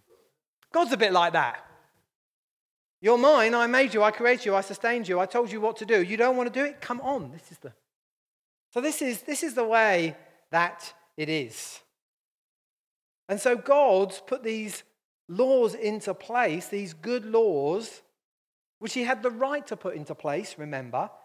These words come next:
He wasn't being harsh or cruel. He was putting good laws in place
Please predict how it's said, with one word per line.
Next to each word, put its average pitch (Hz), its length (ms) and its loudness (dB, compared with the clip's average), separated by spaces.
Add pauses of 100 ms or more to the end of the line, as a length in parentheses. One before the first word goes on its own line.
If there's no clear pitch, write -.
He 247 60 -8
wasn't 277 260 -4
being 233 140 -4
harsh 190 360 -4
or 247 120 -4
cruel. 151 280 -8
He 220 80 -8
was 226 140 -14
putting 233 260 -6
good 269 200 -8
laws 170 260 -4
in 156 120 -12
place 131 460 -14